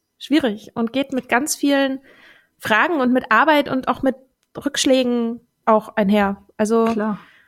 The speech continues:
Speaker 2: Ja, es ist schwer. Es ist, aber es ist nicht, es ist simpel letztendlich. Also,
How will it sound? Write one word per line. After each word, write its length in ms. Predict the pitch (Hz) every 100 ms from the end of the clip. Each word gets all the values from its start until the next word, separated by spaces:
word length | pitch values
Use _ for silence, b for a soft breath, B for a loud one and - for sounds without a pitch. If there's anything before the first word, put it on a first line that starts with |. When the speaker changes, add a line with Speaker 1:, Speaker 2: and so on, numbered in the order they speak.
| b -
Speaker 2:
Ja, 100 | 226
es 120 | 233
ist 160 | 269 -
schwer. 520 | 214 226 180 175 -
Es 140 | - 208
ist, 120 | 254
aber 240 | 233 247
es 160 | 254 233
ist 160 | 277 262
nicht, 320 | 302 - -
es 120 | 233
ist 140 | 254
simpel 680 | 208 190 262 302 170 165 185 -
letztendlich. 680 | 185 190 - 208 - 175 - -
Also, 480 | 175 190 185 180